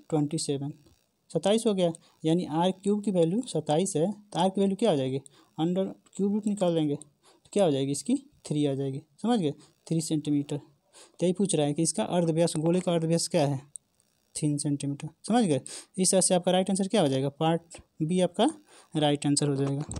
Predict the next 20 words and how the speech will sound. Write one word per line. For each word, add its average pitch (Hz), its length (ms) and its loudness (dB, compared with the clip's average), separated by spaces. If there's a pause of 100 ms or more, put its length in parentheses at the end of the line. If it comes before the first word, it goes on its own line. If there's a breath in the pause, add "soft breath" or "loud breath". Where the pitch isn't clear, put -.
(140)
I 165 80 6
hope 190 200 4
आप 185 160 4
लोग 180 100 4
समझ 185 220 4
गए 190 120 2
होंगे। 180 220 2 (540 loud breath)
आइए 180 160 6
नेक्स्ट 185 260 4
क्वेश्चन 147 340 6
देखते 143 300 0
हैं। 147 120 2 (1500 loud breath)
देखिए 220 280 2
नेक्स्ट 226 200 6
क्वेश्चन 226 240 6
क्या 208 160 4
कह 147 160 4
रहा 135 180 6
है - 360 0 (1200 loud breath)
कि - 180 -2